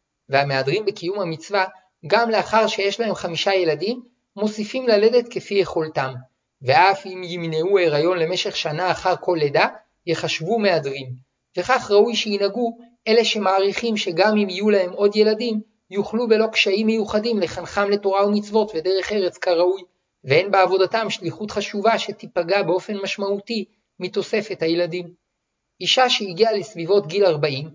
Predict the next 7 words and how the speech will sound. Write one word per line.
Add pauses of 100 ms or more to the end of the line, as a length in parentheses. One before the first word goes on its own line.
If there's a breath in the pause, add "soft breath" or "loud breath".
(360)
וחוששת
מהסיכונים
המתרבים
והולכים
מהיריון
בגיל
מבוגר,